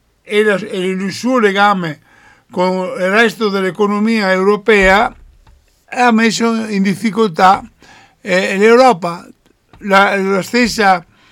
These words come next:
eh, Merkel che aveva, che stava costruendo un rapporto con la Federazione Russa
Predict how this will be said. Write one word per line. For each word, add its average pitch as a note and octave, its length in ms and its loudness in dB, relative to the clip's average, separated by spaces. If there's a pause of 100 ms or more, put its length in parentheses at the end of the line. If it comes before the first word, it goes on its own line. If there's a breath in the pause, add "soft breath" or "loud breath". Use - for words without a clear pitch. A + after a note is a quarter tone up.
(280 soft breath)
eh, F#3+ 400 0
Merkel F#3+ 580 4
che A3+ 420 4
aveva, G#3 560 2
che - 120 -14
stava A3 420 -2
costruendo A3+ 960 -4 (540 soft breath)
un F#3 160 -4
rapporto F#3+ 840 0 (380 soft breath)
con G3+ 140 0
la G3+ 100 2
Federazione G#3+ 680 2
Russa G3+ 560 -2